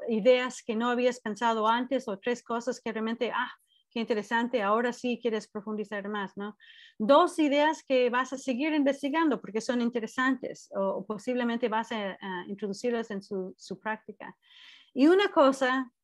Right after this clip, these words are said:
que definitivamente, ah, sí, de aquí adelante voy a pensar en proceso, progreso, producto, no, de aquí adelante voy a premiar mi tiempo de evaluación,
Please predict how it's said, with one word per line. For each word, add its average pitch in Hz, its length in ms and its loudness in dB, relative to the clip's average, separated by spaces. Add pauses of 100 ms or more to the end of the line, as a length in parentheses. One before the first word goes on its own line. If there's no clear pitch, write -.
(200)
que 240 80 0
definitivamente, 262 1040 4
ah, 247 320 4
sí, 254 220 0
de 214 80 2
aquí 247 240 2
adelante 262 540 6
voy 247 160 4
a 262 60 0
pensar 262 380 2
en 226 140 -2
proceso, 262 500 0
progreso, 226 800 2
producto, 233 640 0
no, 185 260 -4
de 208 120 -2
aquí 240 260 -2
adelante 262 480 4
voy 240 220 4
a 247 40 4
premiar 240 640 2
mi 220 140 0
tiempo 247 420 -2
de 220 80 -2
evaluación, 208 720 -4